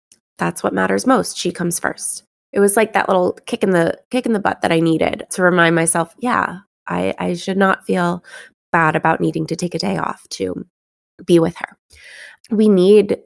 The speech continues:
those teacher friends to remind ourselves, to help us, to help us keep up that work-life balance that we're striving for. And yeah, you, you just,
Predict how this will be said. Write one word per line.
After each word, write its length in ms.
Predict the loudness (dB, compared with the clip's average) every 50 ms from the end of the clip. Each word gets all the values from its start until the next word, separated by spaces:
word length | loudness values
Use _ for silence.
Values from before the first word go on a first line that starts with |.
| _ -20 _ 2
those 360 | 4 6 6 6 4 2 0
teacher 340 | -2 -4 -2 0 2 0 2
friends 500 | 2 0 0 0 0 -2 -2 -4 -6 -6
to 420 | -4 -2 0 0 0 0 -2 -4 -4 -4
remind 460 | -4 -2 -2 -2 -2 -2 -2 -2 -2
ourselves, 560 | -2 -2 -4 -4 -6 -6 -6 -6 -6 -6 -4
to 80 | -4 -4
help 380 | -2 -2 -2 -4 -4 -10 _ _
us, 480 | -2 0 0 0 0 -2 -2 -4 -6 -10 -14 -20 -20 -20 -20 -20 -20 -20 -20 -20 _ _ _ -2
to 140 | 0 0
help 380 | 0 0 2 2 4 4 4 4
us 500 | 4 4 4 2 2 0 0 0 0 -4 -8 _ _ _ _ _ _ _
keep 300 | -4 0 0 0 0 2
up 220 | 2 2 2 2 0
that 240 | 0 0 0 0 0
work-life 480 | 0 0 0 0 -2 -2 -4 -2 -4 -2
balance 380 | 0 2 2 2 0 0 0
that 160 | -2 -2 0
we're 140 | 0 0 -2
striving 480 | -2 -2 -2 0 0 2 0 0 -4 -2
for. 280 | 0 0 0 2 0 -2 -2 -2
And 360 | -2 0 0 -2 -4 -6 -8 -14 -18 -20 _ _ _ _ _ _ _ _ _ _
yeah, 220 | 0 2 2 2 2
you, 200 | 2 0 0 0
you 180 | 2 2 2
just, 360 | 2 2 0 0 -2 -4 -8